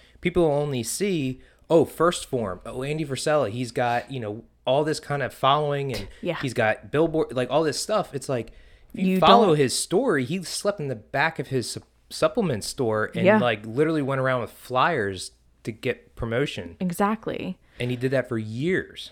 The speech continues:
Speaker 2: Mm-hmm. Um, I kinda wanna go into this. So you talk about, like, your success list and, like, to-do list.
Speaker 1: Mm-hmm.
Speaker 2: So comparing the two. But, like,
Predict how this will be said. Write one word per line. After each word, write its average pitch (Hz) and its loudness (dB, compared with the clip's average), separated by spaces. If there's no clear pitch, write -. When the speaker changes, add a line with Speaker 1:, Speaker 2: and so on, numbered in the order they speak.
Speaker 2:
Mm-hmm. 202 2
Um, 180 4
I - -8
kinda 311 -2
wanna 294 2
go 185 4
into 208 0
this. 170 -2
So - -2
you 190 0
talk 208 2
about, 185 2
like, 170 0
your 170 2
success - 0
list 170 2
and, 175 -2
like, 160 -2
to-do 180 0
list. - -6
Speaker 1:
Mm-hmm. 113 -4
Speaker 2:
So 165 6
comparing 185 2
the 165 -4
two. - -4
But, 208 6
like, 190 2